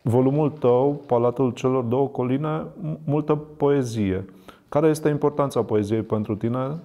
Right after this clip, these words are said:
deși nu scrii poezie? Uh, și, uh,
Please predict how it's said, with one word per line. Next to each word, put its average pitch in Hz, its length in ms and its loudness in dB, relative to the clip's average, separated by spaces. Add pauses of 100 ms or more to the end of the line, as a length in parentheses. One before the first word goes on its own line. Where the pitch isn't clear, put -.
deși 131 220 0
nu 131 100 0
scrii 127 200 -2
poezie? 101 520 -2 (680)
Uh, 131 320 2 (240)
și, - 220 -6
uh, 147 540 0